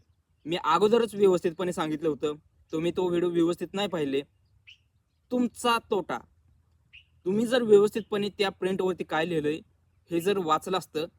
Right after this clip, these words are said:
तर तुमच्यासोबत असा एक स्कॅम आहे झालाच नसता. होय, हा एक स्कॅमच आहे, कारण कुठेही कायदेशीररित्या सांगितलं जात नाही की तुम्ही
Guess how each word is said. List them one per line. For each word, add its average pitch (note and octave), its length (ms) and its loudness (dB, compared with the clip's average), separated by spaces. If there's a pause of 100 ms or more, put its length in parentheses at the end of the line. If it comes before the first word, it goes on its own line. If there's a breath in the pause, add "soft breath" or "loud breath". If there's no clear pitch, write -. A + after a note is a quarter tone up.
(300)
तर F#3+ 140 -4
तुमच्यासोबत F3 540 -6 (100)
असा E3 380 -4 (560)
एक G#3 180 0
स्कॅम G#3 400 0
आहे F3 180 -2 (520)
झालाच C#3 340 -6
नसता. B2 260 -14 (960)
होय, A3 320 4 (680)
हा F3 200 0
एक G3+ 240 4
स्कॅमच G#3+ 500 2
आहे, F3+ 240 0 (580)
कारण G3 320 2 (960)
कुठेही A3+ 500 0
कायदेशीररित्या G3 760 0
सांगितलं F3 420 -2
जात F3 200 -4
नाही E3+ 160 -4
की E3+ 120 -6
तुम्ही E3+ 360 -4